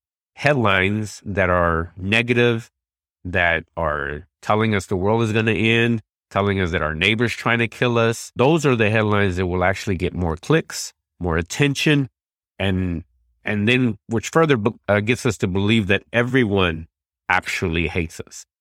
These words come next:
that everyone is out to get us, that the world is imploding. There's a popular meme and a popular quote that's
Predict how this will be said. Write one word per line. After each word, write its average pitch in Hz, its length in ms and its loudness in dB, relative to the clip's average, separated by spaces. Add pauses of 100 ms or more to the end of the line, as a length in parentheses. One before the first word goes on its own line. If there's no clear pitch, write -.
(140)
that 101 200 0
everyone 120 540 2
is 87 240 0
out 87 200 -2
to - 80 -8
get 76 260 -8
us, - 180 -14
that - 140 -6
the 120 80 0
world 117 400 2
is 101 140 2
imploding. 98 720 0 (440)
There's 120 220 4
a 110 120 4
popular 104 880 2 (800)
meme 104 600 2
and 85 100 -2
a 85 60 -4
popular 92 520 -2
quote 95 440 -2 (220)
that's 92 380 -4